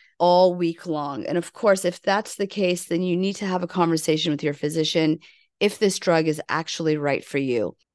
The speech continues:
In some cases, we administer an anti-nausea medication like Zofran to help get people over the hump. Keep in mind that Zofran or,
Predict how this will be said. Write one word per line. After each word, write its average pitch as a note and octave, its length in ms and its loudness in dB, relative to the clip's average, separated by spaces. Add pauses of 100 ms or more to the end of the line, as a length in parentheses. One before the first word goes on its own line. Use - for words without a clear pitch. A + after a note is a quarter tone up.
(100)
In F#3+ 160 4
some - 300 4
cases, B3+ 640 0
we G3+ 220 -2
administer F#3 920 -2
an E3 240 -2
anti-nausea E3+ 920 -2
medication E3+ 800 -4
like D#3+ 400 -8
Zofran F3 800 0 (280)
to F#3 140 -2
help F#3+ 420 -2
get E3+ 240 0
people F3+ 480 -2
over E3+ 320 -2
the C#3+ 140 -4
hump. E3 400 0 (480)
Keep A#3+ 240 -4
in A3+ 100 0
mind F3+ 320 0
that D#3 120 -2
Zofran F3 880 -2
or, D#3 260 -6